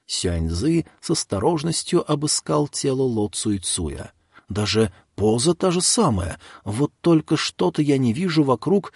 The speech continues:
жертвенных надписей. Шэн Линь Юань на мгновение задумался. «Я слышал,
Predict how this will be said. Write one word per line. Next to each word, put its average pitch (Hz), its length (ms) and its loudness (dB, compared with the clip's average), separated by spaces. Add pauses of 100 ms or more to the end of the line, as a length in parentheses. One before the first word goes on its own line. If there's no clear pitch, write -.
(140)
жертвенных 180 680 0
надписей. 123 880 -2 (420)
Шэн 165 380 -2
Линь 147 220 2
Юань 147 440 0 (200)
на 175 160 0
мгновение 113 720 0
задумался. 90 880 -6 (500)
«Я 101 360 -2
слышал, - 640 -4